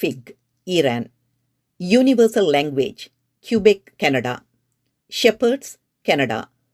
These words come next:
போன்ற முக்கிய படங்கள் திரையிடப்பட்டன. இவற்றை விட லிட்டில் ஜாஃப்னா, The Last Republican, டொனால்ட் ட்ரம்பை மையப்படுத்தியது, Men of War, From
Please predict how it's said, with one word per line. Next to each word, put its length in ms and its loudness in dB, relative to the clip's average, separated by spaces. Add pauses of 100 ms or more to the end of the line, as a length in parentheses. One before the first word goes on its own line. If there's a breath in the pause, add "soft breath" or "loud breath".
(180)
போன்ற 280 4
முக்கிய 360 0
படங்கள் 440 0 (340)
திரையிடப்பட்டன. 680 0 (1500)
இவற்றை 400 4
விட 200 2 (460)
லிட்டில் 500 0
ஜாஃப்னா, 400 -2 (580)
The 140 4
Last 360 0 (120)
Republican, 680 -2 (720)
டொனால்ட் 400 4
ட்ரம்பை 320 0 (200)
மையப்படுத்தியது, 800 -4 (680)
Men 380 4
of 100 -4 (120)
War, 200 4 (760)
From 200 2